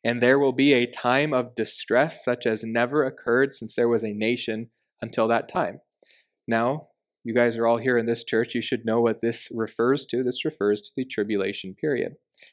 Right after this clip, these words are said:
that time of distress which will per-, or which will,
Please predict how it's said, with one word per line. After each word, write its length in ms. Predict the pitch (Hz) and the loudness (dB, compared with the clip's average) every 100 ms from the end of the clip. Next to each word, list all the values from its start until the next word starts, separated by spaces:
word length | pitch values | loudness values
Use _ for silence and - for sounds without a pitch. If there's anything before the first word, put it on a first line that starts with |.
| _ | _
that 240 | 113 - | 0 0
time 320 | - 123 131 120 | -2 -2 0 -4
of 140 | 131 | -2
distress 680 | 139 - 107 98 - - - | -4 -2 -2 -2 -2 -12 -8
which 260 | 117 107 - | -6 -6 -2
will 300 | 110 - - _ - | 0 0 -6 _ -4
per-, 180 | 165 | -2
or 180 | 151 113 | 0 -2
which 360 | 113 120 120 - | 0 -2 -2 0
will, 260 | 113 104 | 0 0